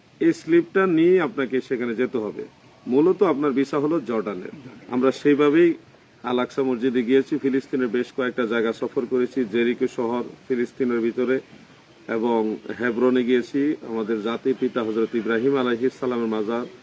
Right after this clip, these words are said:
সহ বেশ কয়েকজন নবীর মাজার সেখানে আছে, সেখানে গিয়েছি, এবং জেরুজালেমের হযরত দাউদ আলাইহিস সালাম সহ মসজিদুল আকসা, অনেক জায়গা আমরা, আহ, সফর করেছি।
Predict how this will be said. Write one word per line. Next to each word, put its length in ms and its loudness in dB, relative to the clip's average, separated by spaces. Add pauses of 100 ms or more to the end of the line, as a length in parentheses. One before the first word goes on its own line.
(340)
সহ 220 0
বেশ 160 0 (100)
কয়েকজন 300 2
নবীর 280 0
মাজার 380 -2
সেখানে 300 -4
আছে, 360 -4 (520)
সেখানে 320 0
গিয়েছি, 440 2
এবং 280 0
জেরুজালেমের 720 0 (280)
হযরত 300 -2
দাউদ 220 0
আলাইহিস 240 0
সালাম 240 -4 (120)
সহ 240 -2 (100)
মসজিদুল 420 -4
আকসা, 260 -4
অনেক 220 0
জায়গা 200 2
আমরা, 160 2
আহ, 680 -6 (100)
সফর 260 0
করেছি। 500 0